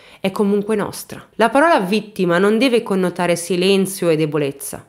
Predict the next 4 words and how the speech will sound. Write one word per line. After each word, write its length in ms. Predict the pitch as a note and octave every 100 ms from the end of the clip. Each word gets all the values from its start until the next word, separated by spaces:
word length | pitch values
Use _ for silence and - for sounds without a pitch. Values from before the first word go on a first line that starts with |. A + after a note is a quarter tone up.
| -
Invece 720 | D#4 C4+ A#3 F#3+ - G3 G3
dovrebbe 480 | - F#3+ A3 G#3 G3
significare 840 | G3+ - B3+ A#3 A#3 A3+ F3+ E3+ E3
sopravvissuti 1120 | - G3 G#3+ F#3+ F3 - - G3+ G3+ A#3 A3